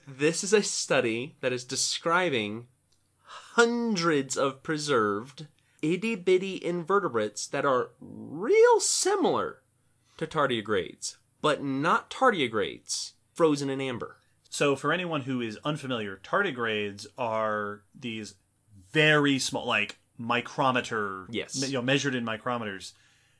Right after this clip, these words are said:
Speaker 2: And they're kind of these pudgy
Speaker 1: They're little invertebrates. They've got four,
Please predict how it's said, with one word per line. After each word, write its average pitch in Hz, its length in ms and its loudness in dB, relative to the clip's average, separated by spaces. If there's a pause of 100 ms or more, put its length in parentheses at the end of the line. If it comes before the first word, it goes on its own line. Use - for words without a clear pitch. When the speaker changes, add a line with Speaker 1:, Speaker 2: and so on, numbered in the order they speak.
(360)
Speaker 2:
And 139 160 0
they're 127 120 4
kind 143 260 2
of 135 60 0
these 123 320 -2
pudgy 123 960 -2 (340)
Speaker 1:
They're 131 140 0
little 127 320 2
invertebrates. 170 600 0
They've 127 160 -2
got 120 200 2
four, 151 800 2